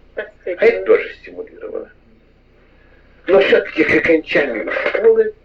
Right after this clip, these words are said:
Speaker 2: у меня увлечения были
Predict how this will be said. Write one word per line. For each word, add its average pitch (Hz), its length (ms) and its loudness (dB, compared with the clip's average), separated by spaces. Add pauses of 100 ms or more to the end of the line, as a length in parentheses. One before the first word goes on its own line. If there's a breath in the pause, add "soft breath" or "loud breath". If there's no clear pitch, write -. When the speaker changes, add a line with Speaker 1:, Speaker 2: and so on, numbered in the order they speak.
(760)
Speaker 2:
у 135 100 -4
меня 127 640 -6
увлечения 170 880 -10
были 143 560 -6